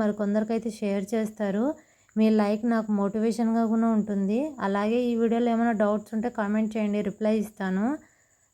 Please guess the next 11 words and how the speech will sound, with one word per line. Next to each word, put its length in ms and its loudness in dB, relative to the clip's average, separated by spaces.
చూడండి, 440 2
థ్రెడ్కి 500 0
అయితే 180 -2
నేను 260 0
నెంబర్స్ 480 2
అనేది 360 4
ఎంచుకోకుండా 760 -2
థ్రెడ్ 320 2
మొత్తం 600 -2
అయితే 220 0
చుట్టేస్తున్నాను 840 -2